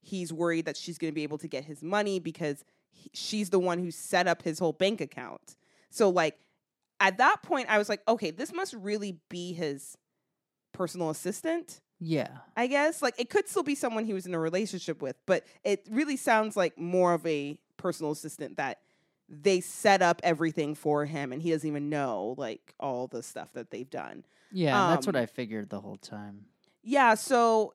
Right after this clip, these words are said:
Speaker 1: Ruby and Billy are kinda waiting to get into the hotel room. He's making plans to meet with Fiona, but behind, uh, Ruby's back. And then he's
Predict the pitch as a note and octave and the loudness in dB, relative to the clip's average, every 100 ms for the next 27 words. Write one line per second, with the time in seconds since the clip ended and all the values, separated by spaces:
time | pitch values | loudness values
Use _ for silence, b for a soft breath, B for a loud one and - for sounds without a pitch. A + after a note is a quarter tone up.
0 | _ - F#3 A#3 A#3+ B3+ A#3 - G3+ G3 | _ -12 -8 -6 -6 -6 -4 -2 0 0
1 | G3 F#3+ G3 F#3+ E3+ G3+ E3 E3 F3+ F#3+ | -2 0 0 0 0 -2 0 0 0 -2
2 | F#3+ G3+ F3+ F3+ F3+ F3+ F3+ F3 F3+ D#3+ | -4 -2 -2 -2 -4 -2 -2 -4 -2 -2
3 | D#3 D3+ D#3 D3+ D3 D3 b b b _ | -2 -6 -6 -6 -10 -12 b b b _
4 | A#3 F#3+ F#3 - F3+ G3 A3+ C#4 B3+ - | -10 -8 -10 -12 -6 -4 -4 -6 -10 -8
5 | A#3 A3 A3 - F3 F#3+ F#3+ F3+ E3+ - | -6 -6 -8 -10 -8 -8 -4 -6 -6 -10
6 | D#3 F#3 G#3 D#3+ D3+ - E3 - D#3+ E3 | -4 0 2 0 -4 -2 -2 0 -6 -4
7 | F#3+ F3+ F3 E3+ E3 E3 _ _ _ _ | -2 -2 -2 -2 -6 -8 _ _ _ _
8 | _ _ E3 D3 C#3 C#3+ D#3+ D3+ D3 C#3 | _ _ -2 -2 -2 -2 -2 -2 -4 -2
9 | F#3 F#3 D3+ C#3 D#3+ - _ - F#3 F3+ | 2 4 2 -2 -8 -18 _ -4 -2 -2
10 | A#3+ C#4+ D4+ D4 | -2 0 0 -2